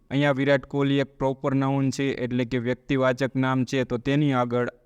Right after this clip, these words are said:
કોઈ પણ આર્ટિકલનો ઉપયોગ થતો નથી. એની આગળ એ કે એન પણ ન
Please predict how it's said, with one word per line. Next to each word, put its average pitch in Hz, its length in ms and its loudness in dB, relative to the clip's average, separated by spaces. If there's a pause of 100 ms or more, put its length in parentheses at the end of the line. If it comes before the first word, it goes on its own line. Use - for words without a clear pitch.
કોઈ 151 320 0
પણ 139 200 2
આર્ટિકલનો 127 560 0
ઉપયોગ 120 360 -2
થતો 123 320 0
નથી. 120 400 -2 (140)
એની 135 320 0
આગળ 127 280 0 (200)
એ 131 60 0
કે 131 200 -2 (160)
એન 127 180 0
પણ 135 240 0
ન 139 160 0